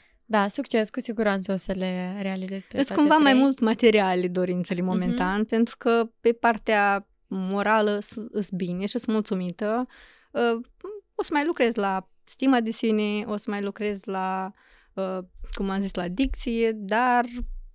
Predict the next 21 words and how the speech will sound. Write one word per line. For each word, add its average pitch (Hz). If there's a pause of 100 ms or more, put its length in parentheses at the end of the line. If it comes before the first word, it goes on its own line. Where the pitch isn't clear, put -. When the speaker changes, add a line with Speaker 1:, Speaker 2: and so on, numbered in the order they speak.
(160)
Speaker 2:
scopurile 214
principale 202
sunt 202
cumva 190 (160)
fizice, 185
să -
le 226
simt 247
că -
sunt 214
făcute 208
și -
bifate 185
acolo. 190
Speaker 1:
Mhm. 233 (320)
Dar 311
ce -
înseamnă 190
pentru -
tine 196
banii? 190